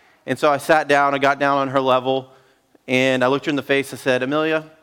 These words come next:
do you like bacon?" I said, "Yes, of course, I'm an American."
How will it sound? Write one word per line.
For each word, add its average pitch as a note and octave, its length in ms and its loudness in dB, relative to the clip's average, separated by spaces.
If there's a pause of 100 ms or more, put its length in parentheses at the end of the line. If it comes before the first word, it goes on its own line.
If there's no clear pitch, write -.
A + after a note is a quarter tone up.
(420)
do C3 80 -14
you D#3+ 80 -4
like E3 180 -2
bacon?" G2 440 -6 (840)
I F4+ 40 -20 (400)
said, A#2 280 -6 (680)
"Yes, A2+ 360 -2
of G#2+ 100 -14
course, D3+ 400 -4
I'm B2 120 0
an A2+ 60 -2
American." A2+ 580 -4